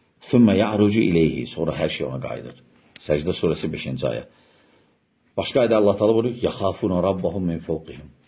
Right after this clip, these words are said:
Yuxarıdan Allahdan qorxurlar. Nəhl surəsi əllinci ayə. Sümmə s-, Allah Taala buyurur, "Sümmə stəvə aləl arş." Sonra ərşə istiva elədi. Altı yerdə Quranda.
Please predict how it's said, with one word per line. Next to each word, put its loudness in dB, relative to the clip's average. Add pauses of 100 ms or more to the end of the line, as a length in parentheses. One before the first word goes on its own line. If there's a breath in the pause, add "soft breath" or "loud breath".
(1900)
Yuxarıdan 0
Allahdan -2
qorxurlar. -8 (2500)
Nəhl -2 (100)
surəsi -2
əllinci -8
ayə. -10
Sümmə 2
s-, -10 (440 loud breath)
Allah 2
Taala 2
buyurur, 2 (300 loud breath)
"Sümmə 6
stəvə 4
aləl 2
arş." -10
Sonra -2 (100)
ərşə -4
istiva -6
elədi. -8 (1800)
Altı 2
yerdə 0
Quranda. -10